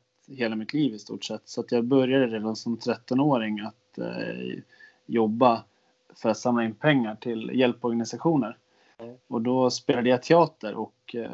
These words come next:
Speaker 1: vi hade en liten teatergrupp som satte upp föreställningar där alla intäkter gick till olika internationella hjälpprojekt.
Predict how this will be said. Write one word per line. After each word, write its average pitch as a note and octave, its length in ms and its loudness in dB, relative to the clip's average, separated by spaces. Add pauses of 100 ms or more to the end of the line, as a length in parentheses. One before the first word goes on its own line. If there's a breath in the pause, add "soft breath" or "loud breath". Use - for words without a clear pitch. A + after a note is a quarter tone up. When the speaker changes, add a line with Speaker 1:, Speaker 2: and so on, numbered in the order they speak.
Speaker 1:
vi A#2+ 240 -6
hade A#2+ 260 0
en B2+ 60 2
liten A2 460 -4
teatergrupp C#3+ 640 0
som A#2 340 -2 (540)
satte C#3+ 220 0
upp C3+ 140 -6
föreställningar B2 540 2
där A#2+ 100 2
alla A#2+ 260 2
intäkter A2+ 540 -8
gick B2+ 420 -4
till G#2+ 340 -6 (180)
olika A2+ 540 -2 (880 soft breath)
internationella A#2+ 580 2
hjälpprojekt. A2+ 880 0